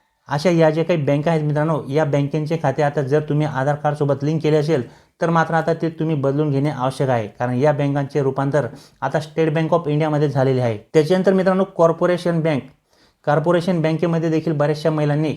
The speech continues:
खाते ओपन केले आहे. अशा जेवढ्या पण बँका आहेत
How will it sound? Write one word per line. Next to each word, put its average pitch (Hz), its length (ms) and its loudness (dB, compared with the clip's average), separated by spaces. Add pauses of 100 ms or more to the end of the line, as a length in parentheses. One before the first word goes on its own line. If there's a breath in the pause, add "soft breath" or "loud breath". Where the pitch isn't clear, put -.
खाते 131 200 -2
ओपन 139 280 0
केले 135 220 0
आहे. 117 160 2 (300 loud breath)
अशा 143 260 -2
जेवढ्या 151 280 2
पण 160 180 -2
बँका 139 280 0
आहेत 151 140 0